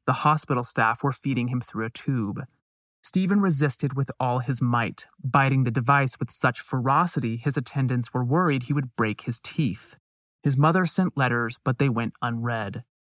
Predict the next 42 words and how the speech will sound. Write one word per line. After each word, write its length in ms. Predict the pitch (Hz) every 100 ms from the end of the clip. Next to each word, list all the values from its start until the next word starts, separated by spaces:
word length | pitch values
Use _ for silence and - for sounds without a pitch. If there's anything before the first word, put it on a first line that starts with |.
| _ _
By 120 | 131 127
February 480 | 135 123 127 120
second, 560 | 120 - 143 185 196 - _ _ _ _
it 140 | 156 156
became 380 | 196 - 202 -
evident 440 | 127 120 117 123
that 160 | - 123
Stephen 540 | - - 165 131 117 117
had 140 | -
a 60 | 135
mind 320 | 120 107 110 113
to 80 | -
die. 540 | 113 110 107 101 95 - _ _ _ _ _ _ _ -
That 220 | 131 147 -
evening, 500 | 151 135 117 110 117 _ _
a 60 | 139
staff 380 | - 147 156 -
member 240 | 175 175
proffered 460 | - 143 127 127 123
him 160 | 120
a 60 | 113
glass 420 | 120 123 117 -
of 180 | 117 123
water 380 | 131 131 117 107
as 120 | 135
he 100 | 135
languished 520 | 123 120 120 139 -
in 140 | 151 135
bed, 400 | 117 107 - 113 _ _
urging 300 | 151 160 180
him 140 | 165 175
to 80 |
drink 320 | 156 139 127 -
as 180 | 131
much 240 | 135 120 123
as 120 | 123
he 100 | 120
could. 480 | - 120 101 117 120 _ _ _ _ _ _ -
"It 100 | 131
is 160 | 139 -
too 240 | - 131
late," 500 | 123 127 131 -